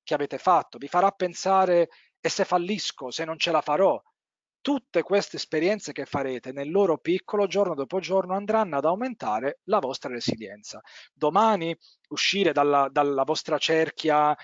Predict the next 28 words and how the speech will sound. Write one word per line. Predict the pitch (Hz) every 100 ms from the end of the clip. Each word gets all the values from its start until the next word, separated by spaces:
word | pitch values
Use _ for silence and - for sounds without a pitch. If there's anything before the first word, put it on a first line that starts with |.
| - _
di, | 131 135
di | 165
amici, | 151 156 151 - 151 147 143
dalla | 139 147 147
lingua | 165 185 165 151 151
nota, | 151 151 147 - 143
dalla | 135 139
nostra | 143 - 143
bellissima | 139 143 156 - 143
lingua, | 135 139 135 139 139 - - _ _
sarà | - 156 151
fonte | - 175 180 180
magari | 165 170 165
un | 156
po' | 170
di | 160
stress, | - 180 180 -
di | 156
ansia, | 175 156 131 123
"Dovrò | 123 139
usare | 135 151 151
l'inglese, | 151 143 180 165 117
dovrò | 117 127
usare | 131 147 143
il | -
polacco, | 143 160 165 - 123
il | 113
francese". | 143 143 175 160 123 117